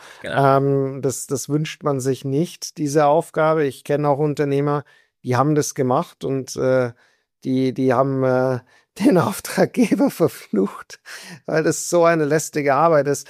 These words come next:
Speaker 2: Aber fa-, fassen wir noch mal zusammen. Vertrag kommt von Vertragen. Das heißt, ich muss als allererstes verstehen, ähm, welches Vertragswerk habe ich hier vorliegen.
Speaker 1: Genau.
Speaker 2: Und, und, äh, bei unseren Unternehmern gibt es,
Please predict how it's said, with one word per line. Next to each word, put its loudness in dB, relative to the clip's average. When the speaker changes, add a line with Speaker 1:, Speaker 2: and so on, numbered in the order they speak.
Speaker 2:
Aber 4
fa-, -10
fassen 0
wir 4
noch 2
mal 4
zusammen. 0
Vertrag -4
kommt -2
von -2
Vertragen. 0
Das -4
heißt, 2
ich -4
muss 0
als -2
allererstes 2
verstehen, -2
ähm, -2
welches 2
Vertragswerk 0
habe 0
ich -8
hier 0
vorliegen. 0
Speaker 1:
Genau. -6
Speaker 2:
Und, 0
und, -2
äh, -4
bei 2
unseren 2
Unternehmern 0
gibt -8
es, -4